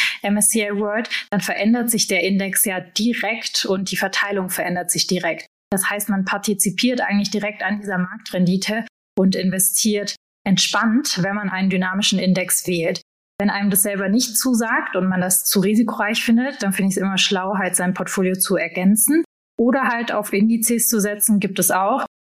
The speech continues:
die halt, ähm, nicht unbedingt direkt dynamisch sind, sondern eine, eine gewisse andere Verteilung haben. Gibt es auch. Bei E T Fs gibt es ja mittlerweile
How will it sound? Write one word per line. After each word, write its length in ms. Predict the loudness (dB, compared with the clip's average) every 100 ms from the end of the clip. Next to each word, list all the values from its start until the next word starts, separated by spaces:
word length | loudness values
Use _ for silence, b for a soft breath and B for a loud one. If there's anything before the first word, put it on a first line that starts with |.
| 0
die 160 | 2 2
halt, 360 | 0 -2 -2 -2
ähm, 500 | 0 2 2 0 -4 -6
nicht 400 | -2 0 0 0
unbedingt 520 | 0 0 -2 -2 -2
direkt 360 | -2 -2 -4 -2
dynamisch 540 | 0 2 2 2 2
sind, 440 | 2 4 4 2
sondern 380 | 0 0 0 0
eine, 180 | 0 0
eine 220 | 0 -2 -2
gewisse 360 | 0 0 0
andere 320 | 0 0 -2
Verteilung 580 | -2 -4 -2 -2 -2 -2
haben. 260 | -4 -6 -4
Gibt 200 | -4 0
es 100 | 0
auch. 360 | 2 0 -2
Bei 140 | -2 0
E 100 | 0
T 180 | 0 -2
Fs 140 | -4
gibt 100 | -2
es 60 | 0
ja 80 |
mittlerweile 580 | 2 2 -2 -2 -4 -6